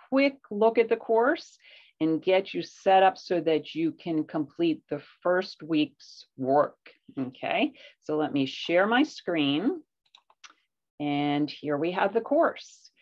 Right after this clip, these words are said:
We are going to follow the course through modules, as you should. But before we get started, let me point out a few things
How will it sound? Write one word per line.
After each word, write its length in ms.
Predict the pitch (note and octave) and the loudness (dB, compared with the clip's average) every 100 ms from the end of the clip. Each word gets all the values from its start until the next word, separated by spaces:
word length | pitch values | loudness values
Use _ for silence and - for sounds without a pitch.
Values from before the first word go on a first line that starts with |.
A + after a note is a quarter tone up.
| _ _ _ _ _ - | _ _ _ _ _ -20
We 440 | F3 A3+ C#4+ E4+ | -6 2 4 6
are 180 | D4 C4 | 6 2
going 540 | G3+ G#3 G3+ G3 F#3+ - - | 2 0 0 0 -2 -6 -4
to 180 | F3 D3+ | -4 -2
follow 420 | - F3 F#3+ G3+ | 0 2 4 4
the 120 | A3 | 2
course 340 | A3 F3 F3 | 0 -4 -4
through 140 | - E3+ | -4 -2
modules, 580 | D#3+ B2 C3 C#3 C3+ - | 0 0 -2 -6 -6 -2
as 340 | C#3+ C3 C3+ | -2 -2 -2
you 220 | C#3+ D#3 | 0 2
should. 420 | D3+ - B2+ - - C3+ | 0 -4 -4 -4 -8 -8
But 140 | D#3 D3+ | -6 -6
before 500 | E3 - A#3 C4 C#4 | -10 -8 0 2 2
we 160 | A#3 | 0
get 280 | D3+ C#3 - | -2 -4 -4
started, 680 | - - C3 C3 D#3+ C#3+ C3+ | -12 -2 0 0 0 -2 0
let 160 | D3+ | 2
me 200 | F#3 A3+ | 2 0
point 360 | - G#3 F3+ E3+ | -2 -4 -2 0
out 380 | - D3 D3+ D3+ D3 | 0 2 2 0 -4
a 140 | C#3 | -4
few 320 | C#3 - G#3+ | -6 -4 -4
things 440 | G3+ E3+ D#3 D#3 | 0 2 4 2